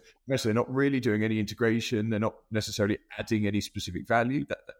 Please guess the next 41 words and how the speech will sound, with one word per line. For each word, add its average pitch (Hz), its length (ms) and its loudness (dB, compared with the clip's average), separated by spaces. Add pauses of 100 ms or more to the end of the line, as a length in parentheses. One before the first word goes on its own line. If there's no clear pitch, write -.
(160)
there 151 100 2
will 143 80 0
be 151 80 2
varying 123 380 4
degrees. 101 440 -2
Some 110 200 0
will 110 240 0 (100)
have 95 160 -6
layers 101 240 2
of 90 80 -4
integration, 95 580 -4
but - 160 -14
at 90 60 -10
one 117 220 0
end 131 200 0
of 131 60 0
the 113 80 -4
spectrum, - 480 -8 (380)
it - 80 -4
will 117 80 2
simply 135 400 0
be 101 120 0
a 104 40 4
multiple 104 420 0
arbitrage 90 600 -2 (200)
play 67 240 -4 (380)
where - 160 0
they're 95 100 2
buying 110 320 4
at 95 120 0
one 104 160 2
multiple. 92 500 -2 (320)
They 98 100 2
think 101 220 -2
the 95 240 -6
combined 107 340 2
value 98 220 4
of 87 80 2
the - 80 -14
broader 90 240 0
group 82 300 -2